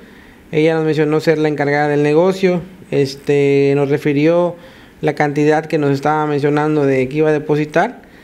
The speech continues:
Solamente estaba ella con su, con el chofer de la empresa,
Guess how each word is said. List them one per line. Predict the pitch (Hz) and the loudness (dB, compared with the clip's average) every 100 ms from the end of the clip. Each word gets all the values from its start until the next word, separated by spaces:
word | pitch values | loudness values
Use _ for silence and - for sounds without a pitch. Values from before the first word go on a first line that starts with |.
| - - - | -20 -20 -20
Solamente | - - 175 175 165 | -8 -2 0 0 -2
estaba | 165 165 160 | -2 0 0
ella | 160 170 165 | 0 0 -2
con | 151 139 | -2 -4
su, | - 143 135 135 131 127 | -4 -2 0 -2 -4 -4
con | 151 | -2
el | 151 | 0
chofer | 147 143 160 160 | 0 0 0 -2
de | |
la | 151 | -4
empresa, | 143 143 170 185 | -2 0 0 -2